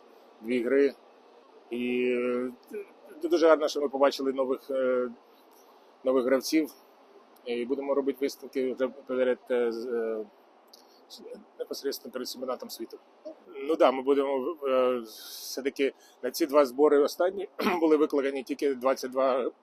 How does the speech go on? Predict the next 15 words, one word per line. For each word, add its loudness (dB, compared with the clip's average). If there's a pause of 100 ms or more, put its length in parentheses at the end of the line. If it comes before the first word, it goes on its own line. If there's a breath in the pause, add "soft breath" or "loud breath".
(200)
гравці. 0
<clears throat> 6 (800)
А, 4
польових 4
двадцять -2
і -2
два -4
вратарі. -2
Зараз -2
було -4
дев'ятнадцять -6
польових -4
і -10
три -6
вратарі. -4